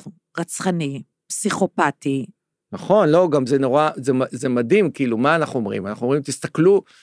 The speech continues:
Speaker 2: אה, נגיד, אה, בעיקר הימין, שאני שואל אותם, "אוקיי", מדברים, אומרים לי, "תשמע, חמאס הזה זה דבר איום ונורא,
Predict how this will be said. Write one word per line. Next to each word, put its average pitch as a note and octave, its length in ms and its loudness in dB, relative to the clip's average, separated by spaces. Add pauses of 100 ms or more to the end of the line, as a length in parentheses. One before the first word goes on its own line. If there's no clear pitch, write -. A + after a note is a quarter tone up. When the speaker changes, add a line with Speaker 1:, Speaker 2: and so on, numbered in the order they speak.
(420)
Speaker 2:
אה, C3 180 0
נגיד, C3 320 -2
אה, A#2 220 0
בעיקר B2 360 2
הימין, B2 520 2
שאני A#2+ 240 -8
שואל C#3 240 0
אותם, A#2 260 -2
"אוקיי", - 300 -10 (240)
מדברים, C3+ 560 0
אומרים B2+ 360 2
לי, B2+ 80 0
"תשמע, C#3 460 -2 (680)
חמאס D3+ 400 -2
הזה G3+ 180 4
זה D3 60 0
דבר D3 440 2
איום D#3+ 280 4
ונורא, G3+ 360 4